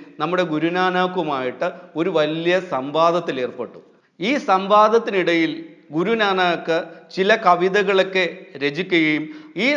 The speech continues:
സംവാദത്തിൻ്റെ ഭാഗമായിട്ട് അവയൊക്കെ അവതരിപ്പിക്കുകയൊക്കെ ചെയ്തിട്ടുണ്ട്. അതിലൊരു കവിതയാണ്, "വിഡ്ഢികൾ മാംസത്തിൻ്റെ പേരിൽ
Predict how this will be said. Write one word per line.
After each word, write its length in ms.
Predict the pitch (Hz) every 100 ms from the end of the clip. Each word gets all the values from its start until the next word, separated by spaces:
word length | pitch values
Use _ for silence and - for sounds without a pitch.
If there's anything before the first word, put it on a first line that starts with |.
| 294
സംവാദത്തിൻ്റെ 760 | 196 185 196 202 208 208 208 180 151
ഭാഗമായിട്ട് 680 | 151 170 170 147 147 143 143 - 131
അവയൊക്കെ 380 | 147 175 165 156 135
അവതരിപ്പിക്കുകയൊക്കെ 760 | 135 156 180 180 170 147 131 120
ചെയ്തിട്ടുണ്ട്. 500 | 117 127 120 110 85 - _ _ _ _ -
അതിലൊരു 360 | 180 269 233 269 233
കവിതയാണ്, 640 | 196 208 226 185 165 151 151 - - _ 151
"വിഡ്ഢികൾ 460 | 202 190 277 247 202 160 - 147
മാംസത്തിൻ്റെ 760 | 147 185 240 - 240 240 214 202 170
പേരിൽ 320 | 160 160